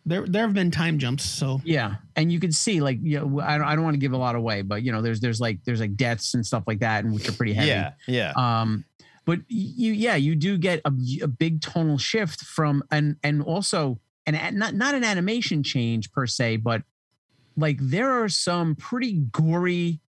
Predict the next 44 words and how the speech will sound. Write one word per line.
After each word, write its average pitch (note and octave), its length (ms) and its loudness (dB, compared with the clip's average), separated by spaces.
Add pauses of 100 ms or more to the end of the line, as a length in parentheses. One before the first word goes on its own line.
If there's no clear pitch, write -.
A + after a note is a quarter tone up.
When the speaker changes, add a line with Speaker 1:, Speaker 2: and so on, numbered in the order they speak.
(960)
Speaker 2:
scenes D3 680 0 (500)
Speaker 3:
Yeah. F4 160 2
Speaker 2:
that B2+ 120 0
are B2+ 100 0
in, C3 360 0
that C3+ 140 0
are C3+ 80 2
in C#3 140 2
season B2 380 0
three. G#2+ 280 -4 (200)
Speaker 1:
Mm-hmm. E3 260 2
Speaker 3:
I D#3+ 80 2
Speaker 2:
I E3+ 40 4
was - 120 2
Speaker 3:
heard - 100 0
Speaker 2:
like, A2+ 140 0
Speaker 3:
about A#2+ 120 -4
Speaker 2:
I'm C#3 60 0
Speaker 3:
this. - 220 -4
Yeah, C#3+ 240 2
like, G#2 260 -2
some C#3 200 0
Speaker 2:
Yeah. D3+ 40 0
Speaker 3:
people D3+ 220 0
are C3 100 0
like, B2 200 0
"I'm A#2 120 0
glad C3 240 2
we're B2 120 0
finally A#2+ 380 -2
taking A2+ 300 -2
this G#2 140 -4
seriously C#3 520 0
and G#2 120 -2
leaning B2 160 2
Speaker 2:
Yeah. D3+ 160 2
Speaker 3:
into C#3 320 2
it A#2+ 140 -2
and A#2 100 -2
stuff," A#2 260 -2
which - 220 -6
they C#4 100 -2
should, E3+ 380 -2
because, D3+ 320 -2